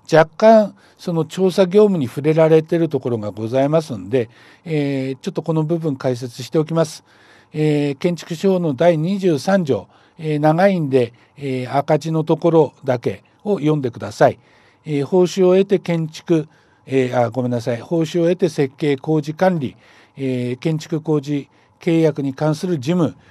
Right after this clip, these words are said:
建築工事の指導監督、建築に関する調査もしくは鑑定、えー、または建築の、け-、えー、建物、えー、建築物の建築に関する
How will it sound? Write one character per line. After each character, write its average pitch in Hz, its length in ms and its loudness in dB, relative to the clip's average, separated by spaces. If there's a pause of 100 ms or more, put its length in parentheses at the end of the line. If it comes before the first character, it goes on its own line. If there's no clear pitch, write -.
(160)
建 156 200 -4
築 160 260 -8
工 170 220 0
事 143 140 -6
の 123 140 -4
指 143 200 -6
導 160 160 -2
監 151 220 -6
督、 156 400 -2 (500)
建 233 340 -2
築 - 320 -8
に 226 180 -2
関 214 340 -2
す 233 180 -8
る 233 180 0
調 226 380 0
査 196 200 0
も 170 180 0
し 196 140 -8
く 240 140 -8
は 226 160 2
鑑 117 280 -12
定、 - 340 -16 (840)
え 113 340 -6
ー、 113 40 -10
ま 160 140 0
た 247 140 6
は 180 140 8
建 160 220 -2
築 190 200 -6
の、 185 140 0
け-、 156 300 -10
え 120 500 -6 (120)
ー、 143 120 -6
建 165 120 -4
物、 156 320 -2 (280)
え 135 160 -4
ー、 123 40 -10
建 156 180 -6
築 165 200 -6
物 151 200 -6
の 226 80 -2
建 151 220 -2
築 - 200 -8
に 151 100 -4
関 143 180 -4
す 208 120 -8
る 208 140 -4